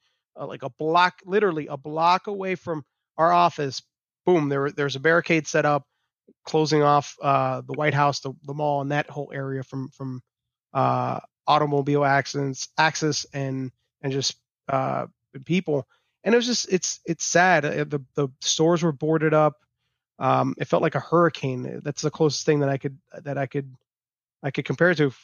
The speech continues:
coming from Florida, where we board up our windows and all that. Um, but it just felt like a ghost town, and I don't want that for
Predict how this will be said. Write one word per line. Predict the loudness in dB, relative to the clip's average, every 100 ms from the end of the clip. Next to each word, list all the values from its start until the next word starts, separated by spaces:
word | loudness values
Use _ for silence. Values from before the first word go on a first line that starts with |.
| -10
coming | -6 -6
from | -6 -2
Florida, | 2 4 2
where | -2 -6
we | -10 -12 -2
board | 2 2
up | 2
our | 0
windows | 2 2 0
and | -2
all | -6
that. | -8 -10 _ _ _ _ -2
Um, | 2 4 2 -2 -6 -10 -16 _ _ _
but | -6
it | -4
just | -2 2
felt | 4 2 0 -2
like | -2
a | -2
ghost | 0 2 2 0
town, | -8 -10 -10
and | -10 -2
I |
don't | 0 0
want | 2 0 4
that | 4 4
for | 0 -4 -4 -6